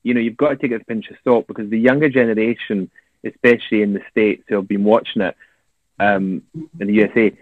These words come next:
they've been very, um, obviously angry about what happened to Diana. I mean, we haven't even got,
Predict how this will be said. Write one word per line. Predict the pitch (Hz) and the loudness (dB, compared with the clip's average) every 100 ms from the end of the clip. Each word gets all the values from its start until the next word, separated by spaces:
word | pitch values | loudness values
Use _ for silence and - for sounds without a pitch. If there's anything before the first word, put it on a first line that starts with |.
| _ | _
they've | 117 | -2
been | 110 120 | 4 6
very, | 117 127 147 143 - | 8 8 8 6 2
um, | 110 110 107 104 104 - _ _ _ _ - | 2 2 2 -2 -4 -8 _ _ _ _ -2
obviously | 113 110 107 | -2 0 -4
angry | - 110 113 104 101 | -2 -2 -2 -2 -2
about | 95 101 101 - - 104 | -2 -2 -4 -8 -16 -4
what | 104 - | -2 0
happened | 107 - 98 - _ _ _ | -2 -4 -8 -12 _ _ _
to | 107 | -8
Diana. | 98 104 110 120 | -2 0 2 2
I | 87 | 0
mean, | 107 | -4
we | 107 | -4
haven't | 123 113 | -2 -4
even | 95 | -6
got, | 92 - - | -4 -6 -6